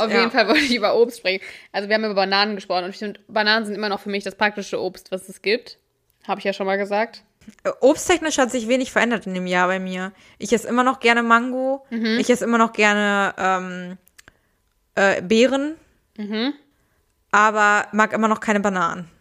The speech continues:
Speaker 2: Also mag die, aber nutzt die nicht.
Speaker 1: Crazy, crazy. Ich habe letztens Bananenchips gegessen. Auch sehr lecker.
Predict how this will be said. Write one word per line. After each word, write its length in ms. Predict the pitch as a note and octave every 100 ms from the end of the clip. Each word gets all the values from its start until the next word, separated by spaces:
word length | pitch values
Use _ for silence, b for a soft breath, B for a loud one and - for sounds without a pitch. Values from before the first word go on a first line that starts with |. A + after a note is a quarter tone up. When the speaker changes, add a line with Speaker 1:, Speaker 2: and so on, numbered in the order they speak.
| _ _ _ _ _ _
Speaker 2:
Also 180 | A3 G#3+
mag 300 | A3 B3 -
die, 160 | B3+
aber 180 | - G3+
nutzt 240 | G#3 G#3 F#3+
die 60 |
nicht. 320 | E3+ F3 - - -
Speaker 1:
Crazy, 400 | - G#3 G#3 G3
crazy. 280 | G#3 G3+ F#3
Ich 40 | G3+
habe 80 |
letztens 200 | G#3+ A3
Bananenchips 560 | G3 G3 G3 - - -
gegessen. 500 | F#3 F#3 E3+ - F3+ - -
Auch 160 | C4
sehr 180 | D4 F#3
lecker. 380 | F3+ - -